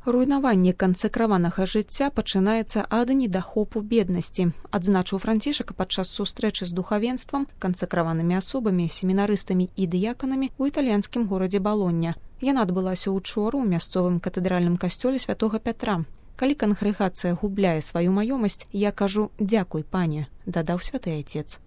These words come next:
Законнікам пантыфік нагадаў аб патрэбе ў дыяцэзіяльнасці, адчуванні прыналежнасці да дыяцэзіі, у якой служаць, з яе праблемамі і радасцямі. Ён заклікаў кансакраваных асобаў вярнуцца да ідэалаў беднасці і блізкасці да Божага народу,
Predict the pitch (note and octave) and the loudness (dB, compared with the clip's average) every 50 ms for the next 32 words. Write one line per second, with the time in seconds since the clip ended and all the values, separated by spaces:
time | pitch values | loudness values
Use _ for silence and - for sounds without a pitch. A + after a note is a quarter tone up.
0 | - - - - - - - - D4 D4 - D#4+ C4+ A3+ G#3 - G#3 G3+ G3 - | -20 -20 -20 -20 -16 -6 -2 0 0 2 2 4 4 4 4 4 4 2 4 4
1 | G#3+ G#3+ G#3 - - B3+ B3+ - D4 - C4 G#3+ G3+ F3+ G3 F#3 F3+ G3+ G#3 G#3+ | 2 2 2 2 2 2 2 0 -2 0 0 0 2 2 2 0 0 0 0 0
2 | - - G3+ - - - - G#3 G3+ - - G#3+ G#3 A3 A3 G#3+ B3+ A#3+ - - | -2 -4 -6 -6 -8 -4 -2 -2 -2 -2 -2 -2 0 0 2 2 2 0 0 -2
3 | - G#3+ G#3+ - - F#3+ F#3+ A3+ A3+ A3 G#3+ - - A3 G#3 A3+ A3 G3+ G3+ F#3+ | -4 -4 -4 -6 -6 -2 2 2 2 2 0 -2 -2 0 0 2 2 2 2 2
4 | F#3+ G3 G3+ G#3+ G#3 - - - C4+ C4 - - - - - - - F#3+ F#3 F3+ | 2 2 2 0 -2 -4 -4 -4 -4 -4 -4 -8 -10 -10 -8 -6 -2 -2 0 2
5 | F3+ F3+ F3+ F3+ - F#3 F3+ F3+ F#3 F3+ F#3 F3+ F#3+ F#3 F3+ - - G3 F3 E3 | 2 2 2 2 2 2 4 4 4 2 2 2 2 0 0 -2 -4 -4 -4 -2
6 | F3+ F3+ - F#3+ F3+ A3 G#3+ G3 F#3+ - - - F3+ E3 D#3 E3 G3+ A#3+ C4 - | -2 -2 -2 -2 0 0 0 0 -2 -4 -4 -4 -4 -2 -2 -2 -2 -2 -4 -4
7 | - - G3 F3+ E3 - - E3 D#3+ - - - D#3+ D#3 D#3 F#3 A#3+ - - - | -4 -2 -2 -2 -2 -2 -2 -4 -2 -2 -4 -6 -8 -6 -6 -6 -6 -8 -10 -10
8 | - - A3+ A#3 A3+ D4 D4 - D4+ C#4+ A3 G3+ F#3+ G3 G#3 G#3 A3 - - A3+ | 0 4 4 4 6 4 0 0 0 2 2 4 4 4 4 2 2 0 -2 -2
9 | A3 A3 G3 E3+ D#3+ D3+ - - - E3 D#3+ E3 D#3 - - - - C4 C4+ B3 | 0 0 0 0 -2 -4 -4 -2 -2 0 0 0 -2 -4 -8 -6 -2 2 4 4
10 | G#3+ G3+ F3+ F#3+ F#3 - G#3+ A#3 A3+ - G3+ F#3+ F#3 - F#3+ G3 - - - - | 6 4 4 2 2 2 2 2 4 2 0 0 0 0 0 0 0 -2 -2 0
11 | A#3+ A3+ G3+ F3 E3+ E3+ - - G3+ - - C#4 C4 B3+ A3+ F#3 F#3+ F#3+ G#3 G#3+ | 2 2 2 2 0 0 -2 -2 -4 -2 -2 2 4 4 4 4 4 2 2 2
12 | A#3 B3 - - A#3 G#3+ F#3 F3 A3 B3 C4+ - B3+ B3 G#3+ A#3 G#3+ G3 F#3 F#3+ | 0 -2 -2 -2 -2 -2 0 0 -2 -2 -2 -4 -6 -4 -2 0 0 0 0 -2
13 | G3 G3 G3+ G3 F3+ E3+ F3+ F3 E3+ F3+ F#3+ F3+ - - - F#3 - - G3+ F3 | -2 0 -2 -2 0 0 0 0 2 0 0 0 -2 -6 -10 -8 -4 -2 -2 0
14 | F3 F3+ F3+ E3+ - - - G3+ F#3+ - - A3 G3+ G#3+ G3+ F3 E3+ E3+ D#3+ E3 | 0 0 0 -2 -2 -4 -4 -4 -4 -4 -6 -6 -4 -4 -4 -2 -4 -4 -2 -2
15 | F3 F#3+ G3 G3+ G#3 A3 A3+ G#3+ F#3 E3+ E3+ E3+ | -2 0 0 0 0 0 0 0 0 0 -2 -4